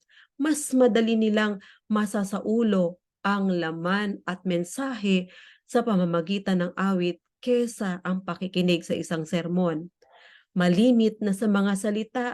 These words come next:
ng awit ng kabanalan, nabubuksan ang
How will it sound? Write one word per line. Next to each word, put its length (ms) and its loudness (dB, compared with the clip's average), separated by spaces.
ng 280 0
awit 480 -2
ng 320 2
kabanalan, 800 0
nabubuksan 1400 -2
ang 240 -4